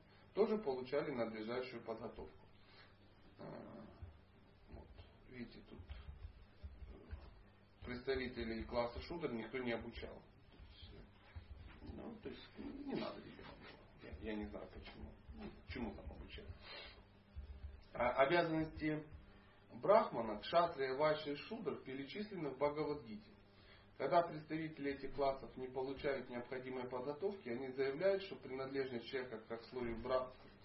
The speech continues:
к сословию брахманов или кшатров определяется его рождением в соответствующей семье, даже если он занимается деятельностью шудра. Это необоснованные претензии людей на принадлежность к высшим кастам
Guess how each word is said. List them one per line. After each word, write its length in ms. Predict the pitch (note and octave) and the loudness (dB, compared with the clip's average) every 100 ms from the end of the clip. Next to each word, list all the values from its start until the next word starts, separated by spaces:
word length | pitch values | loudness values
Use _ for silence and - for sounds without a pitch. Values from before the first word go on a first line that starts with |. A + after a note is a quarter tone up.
| - A#2+ - | -16 -16 -6
к 240 | C#3+ G#2+ - - - | -4 -4 -6 -16 -8
сословию 540 | C3 B2+ C3+ A#2 G#2+ G2+ A2+ | -6 0 2 2 2 -4 2
брахманов 600 | A#2 A#2 - D3+ D3 - | 6 6 4 0 0 -2
или 140 | A#2+ | -4
кшатров 480 | A2 - - - - - - - - | -2 2 2 2 -2 -4 -16 -16 -10
определяется 680 | - B2+ C3 F3 F#3+ - B2 | -6 -6 4 10 10 10 0
его 120 | B2 | 0
рождением 600 | B2 B2 D#3 F#3 G3 F#3+ - - - | 0 0 0 2 0 -2 -14 -20 -2
в 40 | |
соответствующей 680 | B2+ B2+ F3+ F#3 F3+ - D#3+ | 2 4 2 0 -4 -6 -8
семье, 380 | D3+ A#2+ G#2 G2+ - - - | -6 -4 -4 -6 -8 -16 -10
даже 300 | - C#3 C#3 | 8 10 10
если 260 | C3+ C3+ C#3 | 6 2 2
он 160 | D#3+ E3 | 2 2
занимается 560 | A#2 A2+ C3+ D#3 B2+ | 0 2 4 2 0
деятельностью 640 | A2 B2 C3 B2 A2+ - - | -4 -4 -4 -2 -4 -6 -14
шудра. 200 | - - - - - - - - | -14 -14 -16 -20 -20 -18 -18 -4
Это 240 | - G#3+ F#3+ | 2 4 6
необоснованные 800 | F3+ F#3+ G3 F#3+ F3+ E3+ D#3+ D3 | 10 12 12 8 6 4 4 0
претензии 540 | C#3 D3 D3+ C#3+ C#3 | -2 -2 0 0 0
людей 340 | C3 C3+ D#3+ F#3+ | -6 -4 0 2
на 100 | C#3+ | 2
принадлежность 760 | B2 A#2+ A#2 B2+ E3+ E3+ - | 0 0 0 0 0 0 -4
к 40 | C3+ | -6
высшим 340 | C3 A#2+ A#2 | -4 -4 -2
кастам 440 | - C#3+ - G2+ | 6 6 6 -2